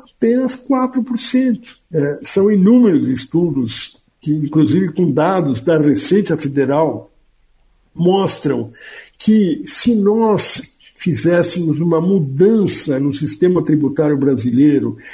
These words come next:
e passássemos a taxar um pouco mais os cinco por cento de famílias mais ricas do país, cinco por cento só, dá dez milhões de brasileiros. Se eles pagassem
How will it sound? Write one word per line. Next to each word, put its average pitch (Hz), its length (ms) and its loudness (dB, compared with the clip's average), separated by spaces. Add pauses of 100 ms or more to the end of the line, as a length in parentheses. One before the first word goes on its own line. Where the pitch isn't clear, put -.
(160)
e 180 80 -2
passássemos 202 960 -2
a 185 80 2
taxar 180 540 -2
um 160 100 -2
pouco 262 600 0
mais 151 680 0 (380)
os - 180 -6
cinco 311 540 2
por 196 220 2
cento 185 360 0
de 170 140 0
famílias 156 540 0
mais 180 340 2
ricas 135 480 2
do 127 80 -6
país, 151 380 0
cinco 277 280 -2
por - 160 -2
cento 208 320 -2
só, - 360 -4 (280)
dá 175 120 0
dez 208 400 4
milhões 185 400 4
de 196 60 0
brasileiros. 151 1040 2 (380)
Se - 240 0
eles 247 340 2
pagassem 180 920 -2